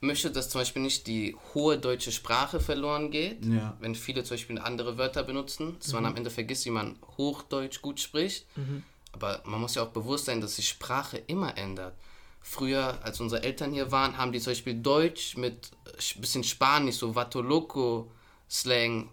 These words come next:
Speaker 1: weißt du doch, haben
Speaker 3: Mhm.
Speaker 1: die so geredet. Jetzt ist es so Englisch und orientalische Sachen.
Speaker 3: Mhm.
Speaker 1: Aber Sprache verändert sich immer.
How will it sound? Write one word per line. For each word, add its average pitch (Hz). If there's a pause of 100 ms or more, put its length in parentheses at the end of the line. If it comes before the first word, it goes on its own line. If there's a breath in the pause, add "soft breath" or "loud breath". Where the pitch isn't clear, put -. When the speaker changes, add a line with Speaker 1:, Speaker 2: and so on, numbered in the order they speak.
Speaker 1:
weißt 147
du 123
doch, 107
haben 113
Speaker 3:
Mhm. 110
Speaker 1:
die 98
so 135
geredet. 98
Jetzt 120
ist 117
es 120
so 113
Englisch 120
und 113
orientalische 113
Sachen. 98 (180)
Speaker 3:
Mhm. 139
Speaker 1:
Aber 113
Sprache 123
verändert 107
sich 107
immer. 117